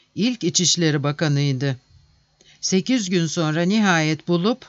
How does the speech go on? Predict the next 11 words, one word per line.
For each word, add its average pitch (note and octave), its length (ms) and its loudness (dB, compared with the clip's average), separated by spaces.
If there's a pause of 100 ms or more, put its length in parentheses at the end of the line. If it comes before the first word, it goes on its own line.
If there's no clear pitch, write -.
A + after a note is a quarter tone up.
(120)
ailesine F3 760 2
verebildiler. D#3 920 0 (1700)
Terör A#3 400 2
iyice B3+ 420 0
tırmanmıştı. F#3+ 1000 0 (680)
Patır G#3+ 320 0
patır F#3+ 480 -2
her G#3+ 240 0
gün G#3+ 240 0
tabut F#3 400 -2
geliyordu. C#3 720 0